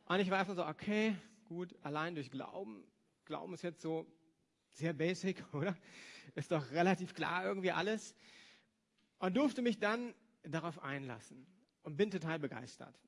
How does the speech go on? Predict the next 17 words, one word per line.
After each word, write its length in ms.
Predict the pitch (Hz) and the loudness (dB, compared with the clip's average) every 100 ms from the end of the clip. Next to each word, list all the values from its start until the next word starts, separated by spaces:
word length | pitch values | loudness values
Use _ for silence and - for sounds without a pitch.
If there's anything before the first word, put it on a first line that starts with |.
| - | -8
Ich 260 | 175 147 | -6 -2
hoffe, 400 | 165 202 196 185 - | 0 0 -2 -2 -2
das 240 | 156 151 | -4 -4
kommt 240 | - 147 120 | -8 -10 -8
rüber. 240 | 127 113 - - _ _ _ _ _ - - | -8 -8 -14 -20 _ _ _ _ _ -18 -10
Das 120 | 190 | 0
Erste, 300 | 220 220 226 | 4 4 2
was 60 | |
mir 120 | 170 170 | 0 2
auffiel, 300 | 208 214 208 | 0 2 4
ist, 200 | 208 - - - - _ _ _ | 2 0 -18 -20 -20 _ _ _
allein 280 | 156 175 214 | -2 0 0
durch 220 | 185 - - _ - | -2 -6 -12 _ -12
Gnade, 420 | 147 175 233 202 | -4 0 2 2
allein 240 | 170 190 | 0 -2
durch 140 | 175 143 | -4 -4
Glauben. 560 | 147 175 233 190 165 | -2 -2 -4 -8 -14